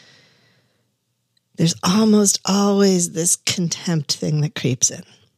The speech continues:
Now I'm gonna pause for a moment, and I'm gonna talk a little bit about John Gottman.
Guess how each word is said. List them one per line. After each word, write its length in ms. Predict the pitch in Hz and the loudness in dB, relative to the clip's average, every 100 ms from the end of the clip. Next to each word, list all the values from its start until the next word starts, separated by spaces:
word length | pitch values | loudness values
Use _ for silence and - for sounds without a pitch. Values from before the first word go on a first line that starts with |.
| _ _ _ _ _ _ _ _ _ _ - | _ _ _ _ _ _ _ _ _ _ -4
Now 100 | 147 | 0
I'm 120 | 156 | 2
gonna 120 | 151 143 | 2 2
pause 420 | - 165 165 170 | 0 2 4 2
for 120 | 226 | 2
a 40 | |
moment, 400 | 226 156 151 220 - _ _ _ _ _ _ _ _ _ _ _ - | 2 2 2 -2 -8 _ _ _ _ _ _ _ _ _ _ _ -6
and 80 | 151 | -2
I'm 120 | 147 | 0
gonna 140 | 147 | 0
talk 320 | 139 - 139 156 | 0 0 -2 0
a 40 | |
little 260 | 143 151 143 | 2 2 2
bit 340 | 139 170 - - _ - | 2 0 -4 -20 _ -6
about 420 | 147 143 135 143 - _ _ _ - | 0 0 0 -4 -8 _ _ _ -2
John 280 | 160 147 135 | 2 4 2
Gottman. 440 | 120 - 131 131 | -2 -4 -6 -8